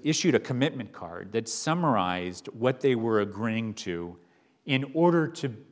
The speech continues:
participate in the movement. In order to go on the march, you had to have one of these cards. And it's, it's an amazing document, and I'd like to share it with you and read it for you as we end today. Uh,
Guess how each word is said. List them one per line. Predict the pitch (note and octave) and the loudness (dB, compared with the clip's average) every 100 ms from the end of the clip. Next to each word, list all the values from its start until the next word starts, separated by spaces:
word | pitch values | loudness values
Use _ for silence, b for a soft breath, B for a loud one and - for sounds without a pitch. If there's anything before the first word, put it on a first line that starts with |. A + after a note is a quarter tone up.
| _ | _
participate | - C3 D3+ C#3 A#2+ G#2 | -6 0 0 0 -2 -4
in | G#2 | -4
the | G2 | -6
movement. | G2+ G2 F2 G2+ | -8 -8 -12 -8
In | A#2 | 4
order | E3 D#3 | 4 4
to | |
go | C3+ | 4
on | C#3 B2 | 4 4
the | A2+ | 0
march, | G#2 F#2 F#2 - | 0 -2 -4 -10
you | A2 | -8
had | A2+ | -6
to | A#2 | -4
have | G#2+ | -4
one | G#2+ | -4
of | G2+ | -6
these | F2+ - | -8 -10
cards. | F2+ D#2 - - - _ b b b b b | -10 -10 -14 -20 -20 _ b b b b b
And | B2+ | -4
it's, | B2+ | -2
it's | D3+ D3 - | -2 -2 -4
an | D3 | -2
amazing | D3 G#3 G#3 | 0 2 2
document, | B2 G2+ - A2 | 2 2 0 -6
and | A#2 | -4
I'd | |
like | D3+ - | -4 0
to | B2 | -2
share | - A#2+ A2+ | 2 4 4
it | |
with | F#2+ - | 2 -4
you | F#2+ | -8
and | F#2+ G#2+ | -8 -6
read | A2 | -4
it | G#2+ | -4
for | - F#2+ | -6 -4
you | F2 F2 b b b b - | -4 -6 b b b b -6
as | F#2+ | -2
we | G#2 | 0
end | G#2 A2+ | 0 0
today. | G#2+ F#2 F2 E2+ b b b b b | 2 2 0 -6 b b b b b
Uh, | G#2 G2+ | -2 -2